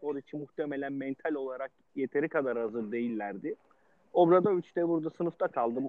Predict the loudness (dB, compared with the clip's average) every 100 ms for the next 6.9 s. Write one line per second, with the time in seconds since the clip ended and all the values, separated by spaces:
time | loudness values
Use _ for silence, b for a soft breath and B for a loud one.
0 | 0 2 4 6 6 6 4 6 4 4
1 | 0 2 4 4 2 0 0 -2 -4 _
2 | _ _ _ _ _ -20 -8 -8 4 10
3 | 10 8 6 4 6 4 2 0 0 2
4 | 2 4 4 6 6 6 4 4 2 2
5 | -2 0 -2 0 2 2 2 2 2 -4
6 | 0 2 2 4 4 4 -2 -8 -12